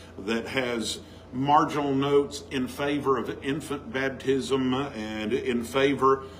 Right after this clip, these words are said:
of Calvinistic practices. And they want you to deny the King James Bible. And by the way, the Geneva Bible couldn't stand. It was, it was from the right line of manuscripts, but when the King James Bible came out,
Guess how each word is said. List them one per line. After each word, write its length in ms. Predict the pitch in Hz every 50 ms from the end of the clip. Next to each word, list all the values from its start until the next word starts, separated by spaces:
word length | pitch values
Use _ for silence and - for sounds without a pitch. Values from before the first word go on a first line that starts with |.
| - - -
of 460 | 117 110 110 110 107 104 127 135 -
Calvinistic 840 | - - 135 135 127 113 120 120 127 127 117 - - 120 110 - -
practices. 760 | - - 143 151 147 - - 139 139 - 147 151 139 - - - - - - - - - - - - - - - -
And 200 | 139 135 131 135
they 60 | 135
want 320 | 131 135 156 156 139 -
you 80 | 143 135
to 60 | 123
deny 420 | 123 127 127 131 135 135 135 139 135
the 120 | 113 110
King 320 | - - 135 131 127 120
James 300 | 113 113 120 113 113 101
Bible. 500 | 90 90 98 92 92 92 92 104 113 117 - - - - - - - - - - 135 -
And 140 | 147 147 -
by 140 | 196 185 180
the 60 | 170
way, 160 | 151 151 147
the 120 | 127 123
Geneva 380 | 117 117 131 156 180 185 - 156
Bible 340 | 139 147 143 143 135 120 110
couldn't 300 | - - 135 135 - -
stand. 500 | - - - 113 117 127 143 156 160 147 - - - - - - - - - - - - -
It 100 | 131 131
was, 240 | 139 143 117 92 - - - -
it 80 | 131 113
was 120 | 107 104
from 200 | - - 113 107
the 80 | 107 104
right 240 | 107 117 123 120
line 180 | 120 123 127 120
of 80 | 117 117
manuscripts, 800 | 123 127 127 135 135 123 101 - 151 165 185 202 - - - - - - - - - - -
but 80 | 127 127
when 180 | 120 123 123
the 80 | 117 107
King 280 | - 127 139 170 170 147
James 340 | 127 139 135 147 147 127
Bible 480 | 113 117 135 135 135 135 139 135 135 135
came 280 | 135 - 139 135 131 127
out, 340 | 127 131 135 135 135 -